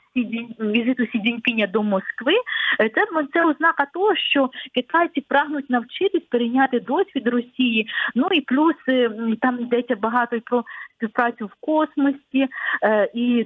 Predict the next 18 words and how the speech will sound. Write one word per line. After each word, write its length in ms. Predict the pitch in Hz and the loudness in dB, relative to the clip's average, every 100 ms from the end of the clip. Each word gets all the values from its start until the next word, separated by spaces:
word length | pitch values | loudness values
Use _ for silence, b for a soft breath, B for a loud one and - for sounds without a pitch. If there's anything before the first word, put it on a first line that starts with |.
| - | -2
військово-технічну, 1300 | 214 208 226 - 254 254 247 254 254 - 247 220 247 | -4 -2 -2 0 0 0 0 0 0 0 0 0 2
і 80 | 247 | 2
оборонну 560 | 247 247 294 349 311 | 2 0 2 2 2
співпрацю, 1120 | 294 - 262 - 277 269 262 240 240 240 233 214 214 | 0 -2 -2 0 2 2 -2 -2 0 0 -2 -10 -8
е, 40 | 220 | -4
безпосередньо. 640 | 247 247 247 254 240 262 | -2 -2 0 0 -2 -2
Тобто 280 | 453 - 277 | -4 0 0
йдеться 300 | 247 302 285 | 0 0 -2
про 180 | - 247 | 0 0
отримання 460 | 240 262 247 233 | 0 2 2 2
технологій, 760 | 220 247 - 262 311 370 294 285 B B B | 0 -2 0 2 2 2 2 0 B B B
які 220 | 220 269 | -2 -2
б 80 | 262 | -2
хотів 400 | 277 - 254 240 | -2 0 0 2
би 120 | 214 | 0
Китай 300 | 240 240 240 | -2 0 2
нарощувати 800 | 240 240 294 - 254 226 233 233 | 2 2 2 2 2 0 0 -2
і, 320 | 226 226 226 | 0 2 2